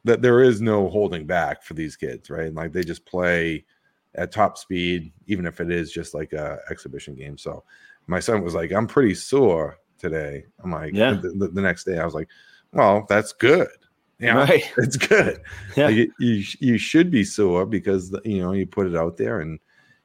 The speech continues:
Speaker 1: you know, you play the game how you, you know, wanna be out there. Like, you strap on your skates and you wanna be good. And, like, it doesn't
Speaker 2: Yeah.
Speaker 1: matter if it's exhibition. So I, I, re-, I was happy with, uh,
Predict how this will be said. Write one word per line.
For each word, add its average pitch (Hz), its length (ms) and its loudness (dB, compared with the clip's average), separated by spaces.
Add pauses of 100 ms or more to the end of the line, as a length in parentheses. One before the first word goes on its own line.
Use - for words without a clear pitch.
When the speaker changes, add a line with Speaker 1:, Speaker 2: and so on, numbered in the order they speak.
(320)
Speaker 1:
you 71 80 -14
know, 82 60 -8
you 90 320 -6
play 92 240 -4
the 95 100 -2
game 92 280 -2
how 92 140 -2
you, 92 300 0 (160)
you 101 200 -2
know, 76 160 -8
wanna 90 380 -2
be 92 240 0
out 123 180 2
there. 95 280 4
Like, 90 240 0
you 92 100 -6
strap 85 340 -6
on 95 140 0
your 80 100 -6
skates 110 420 -4
and 78 80 -12
you - 60 -14
wanna 87 120 -10
be 90 120 -4
good. 107 360 4
And, 76 120 -12
like, 78 220 -16 (440)
it - 80 -16
doesn't 101 200 0
Speaker 2:
Yeah. 101 40 2
Speaker 1:
matter 139 180 2
if 87 60 -6
it's 85 120 -4
exhibition. 78 540 -6
So 95 260 0
I, 120 220 4
I, 123 60 6
re-, 139 220 4
I 131 60 2
was 127 160 6
happy 123 300 4
with, 110 240 2
uh, 98 300 6